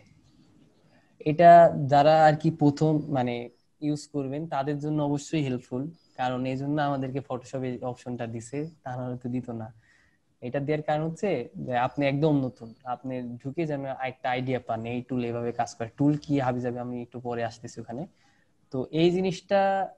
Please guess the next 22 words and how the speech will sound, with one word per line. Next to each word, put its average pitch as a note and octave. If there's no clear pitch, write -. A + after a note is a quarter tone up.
অনেকের E3
কাছে D#3+
হেল্পফুল, C#3+
আর A2+
মানে A#2
ফ্র্যাঙ্কলি D3
বললে D#3+
এই D3+
জিনিসটা C#3+
সত্যি D3
বিরক্তকর, A#2+
ঠিক F3
আছে? A#2+
যে C#3+
সব D#3
সময় D3+
আমাকে C#3+
এরকম C#3+
প্রিভিউ C3+
দেখাচ্ছে, B2
কি C#3
বিরক্তকর। A#2